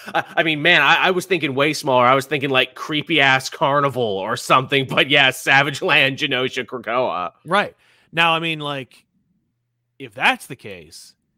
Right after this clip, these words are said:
Speaker 2: you go arcade.
Speaker 1: Mm. Yes, yes, that's totally the sequel villain there. We gotta have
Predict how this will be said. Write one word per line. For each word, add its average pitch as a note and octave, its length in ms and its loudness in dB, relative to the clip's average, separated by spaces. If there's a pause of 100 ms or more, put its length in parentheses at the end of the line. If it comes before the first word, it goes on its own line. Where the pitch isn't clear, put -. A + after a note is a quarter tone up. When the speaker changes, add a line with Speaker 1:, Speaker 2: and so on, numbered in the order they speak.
Speaker 2:
you B2 120 -16
go A2 160 -14
arcade. F#2+ 720 -4 (460)
Speaker 1:
Mm. C3 460 -6 (920)
Yes, C3+ 360 -2
yes, B2+ 220 -2
that's D3+ 280 -2
totally E3 320 -4
the B2+ 120 -14
sequel A#2 400 -10
villain G2 320 -12
there. G2 140 -10
We G2+ 100 -14
gotta B2 220 -2
have A#2+ 280 -6